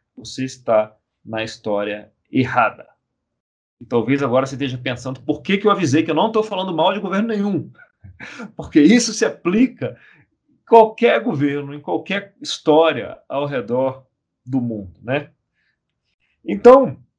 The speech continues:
isso posto, vamos lá, é, ver um pouquinho aonde os israelitas viviam. Quando eles foram para o Egito, eles foram viver aonde? Aonde? Aonde?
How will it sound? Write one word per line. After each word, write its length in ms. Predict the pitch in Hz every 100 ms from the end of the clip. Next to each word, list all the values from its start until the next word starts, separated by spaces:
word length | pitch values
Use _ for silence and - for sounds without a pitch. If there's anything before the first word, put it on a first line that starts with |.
| _ _ _ _ -
isso 240 | 294 - 254
posto, 440 | 226 254 240 - _
vamos 500 | 139 151 240 262 240
lá, 320 | 180 196 202 _ _ _ _ _ _ -
é, 440 | 147 143 127 110 135 127
ver 160 | 175
um 80 | 220
pouquinho 320 | 214 - 220
aonde 640 | 180 185 320 320 302 247 -
os 220 | 233 247
israelitas 640 | - 214 214 170 208 214 190
viviam. 680 | 175 226 160 247 214 123 - _ _ _ _
Quando 180 | 294 415
eles 120 | -
foram 200 | 220 196
para 160 | 175 165
o 40 |
Egito, 480 | 135 165 247 - -
eles 220 | 156 180
foram 220 | - 202 180
viver 240 | 165 208
aonde? 520 | 190 180 160 101 92 _ _ _ _ _ _ _ _
Aonde? 440 | 196 233 208 170 240
Aonde? 460 | 240 185 98 -